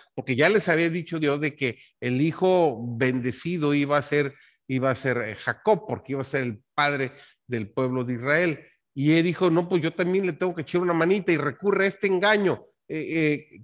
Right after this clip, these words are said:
¿qué lección te deja? ¿Qué, qué le podemos extraer a esta, a esta situación, este, Roberto?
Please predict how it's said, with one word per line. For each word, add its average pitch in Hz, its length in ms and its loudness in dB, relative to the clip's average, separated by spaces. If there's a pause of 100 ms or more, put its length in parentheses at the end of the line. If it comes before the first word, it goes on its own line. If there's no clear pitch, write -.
(160)
¿qué 208 240 4
lección 214 540 2
te 190 120 2
deja? 196 460 0
¿Qué, 185 340 0 (680)
qué 185 120 6
le 202 120 4
podemos 196 420 0
extraer 175 460 0
a 175 160 4
esta, 185 480 0
a 147 80 -2
esta 160 260 -4
situación, 160 640 -4
este, 135 240 -6
Roberto? 113 480 -8